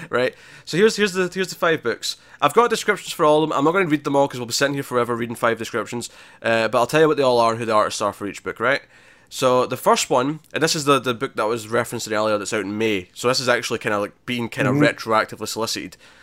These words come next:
Speaker 1: So on May thirtieth, uh, we're getting, uh, Robin versus Ra's al Ghul. So that's Damian versus Ra's al Ghul.
Speaker 2: Yep.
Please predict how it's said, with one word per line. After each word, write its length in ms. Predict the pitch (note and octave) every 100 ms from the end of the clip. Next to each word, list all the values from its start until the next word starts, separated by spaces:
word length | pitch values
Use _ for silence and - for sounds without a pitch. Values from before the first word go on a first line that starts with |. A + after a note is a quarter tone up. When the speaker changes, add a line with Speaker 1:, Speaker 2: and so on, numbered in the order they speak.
| - -
Speaker 1:
So 140 | B2
on 100 | A#2+
May 140 | E3
thirtieth, 720 | G3 F3+ D#3+ G#2 A2 G#2 - - - - _ -
uh, 340 | A2+ A2 A2 -
we're 120 | A2+
getting, 640 | B2+ B2 A2 A#2 A2+ G#2 _ _ - _
uh, 260 | G#2+ G#2 G#2
Robin 480 | A2+ C3+ D3+ D3+ C3+
versus 380 | B2+ B2 B2 G#2
Ra's 260 | A2+ A2+
al 160 | A2 G#2
Ghul. 320 | G2+ G#2 F2 -
So 120 | A#2
that's 140 | B2
Damian 500 | - B2 A#2+ A#2 G#2
versus 340 | G2+ G2+ G#2 G#2
Ra's 140 | G2
al 120 | F#2+ F#2
Ghul. 280 | F#2+ - - _ _ _ _ _ -
Speaker 2:
Yep. 460 | E3 D3 D3+ D3+